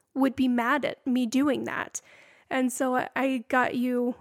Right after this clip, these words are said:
a box of cereal that had a watch as a prize in it <laughs> because it's a food item, and I figured they couldn't be mad about it. And it was just, like, so sweet. And it is this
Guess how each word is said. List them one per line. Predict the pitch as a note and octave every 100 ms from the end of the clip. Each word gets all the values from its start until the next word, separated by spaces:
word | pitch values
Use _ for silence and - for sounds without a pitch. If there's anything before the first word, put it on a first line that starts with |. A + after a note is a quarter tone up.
| -
a |
box | C4 A#3 -
of | A#3+
cereal | - B3+ B3 A#3
that | A3+ A#3
had | - A#3+
a | A#3
watch | A3+ A3 - -
as | B3 A#3+
a |
prize | - - B3+ C4+ C#4+ -
in | - B3+
it | C4+ C#4
<laughs> | - D3+ - - -
because | E3 - F3 - - C4 -
it's | - C#4 C4+
a | B3+
food | - C#4 C#4+
item, | A#3+ A3 G#3+
and | A3+
I | A#3
figured | - A#3 A#3 A#3+
they | A#3+
couldn't | - B3+ A#3
be | A#3+
mad | A3+ A3+ A#3+
about | A3+ A3+ -
it. | - - - - - _
And | C4
it | C4+ C4+
was | C4+
just, | B3+ B3
like, | B3 A#3
so | - - B3+ C4
sweet. | - D3 C#3 C3+ - _ _ _ _
And | C4 B3+
it | A#3+
is | B3 A3
this | A#3 A#3 A#3 - -